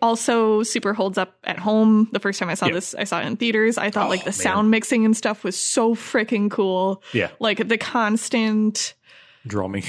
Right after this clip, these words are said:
Speaker 2: <laughs>
Speaker 1: the drumming and, like, the, especially in the first act when
Speaker 2: Mm.
Speaker 1: you're in, like, the green room space and
Speaker 2: Yeah.
Speaker 1: you hear what is essentially, like, the sounds of someone practicing to be on stage, but made into, like, a score. And it's like,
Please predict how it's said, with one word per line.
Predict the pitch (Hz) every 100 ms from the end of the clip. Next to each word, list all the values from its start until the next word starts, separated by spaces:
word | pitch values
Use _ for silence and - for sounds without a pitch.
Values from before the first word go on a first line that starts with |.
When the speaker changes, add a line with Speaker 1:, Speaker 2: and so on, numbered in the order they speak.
| -
Speaker 2:
<laughs> | 147 127 196
Speaker 1:
the | 349
drumming | 277 339 359 370 359
and, | 339
like, | 320 311 262
the, | 330 247 277 269 262
especially | 247 - 285 339
in | 285
the | 269
first | - 226 226 -
act | 202 202 220 226
when | 220
Speaker 2:
Mm. | 208
Speaker 1:
you're | 202 196 190
in, | - 208 202 190
like, | 190 190
the | -
green | 202 196 190
room | 208 208 220
space | 226 - 240 240 226
and | - 226 208
Speaker 2:
Yeah. |
Speaker 1:
you | 196 190 -
hear | - - 240 226 220 220 220 214 -
what | - 214 202 214 -
is | 226 220 214
essentially, | 208 226 220 226
like, | 202 208
the |
sounds | 202 - 226 240 247 240 220
of | 220 214 214
someone | - 196 196
practicing | 202 196 190 - 208 202 196
to | 202
be | 196
on | 180 202
stage, | - 180 196
but | 202
made | 190 180 180
into, | 185 185 196
like, | 175 175 -
a |
score. | 190 - 202 180 190 202
And | 214
it's | 190 185
like, | 185 175 180 -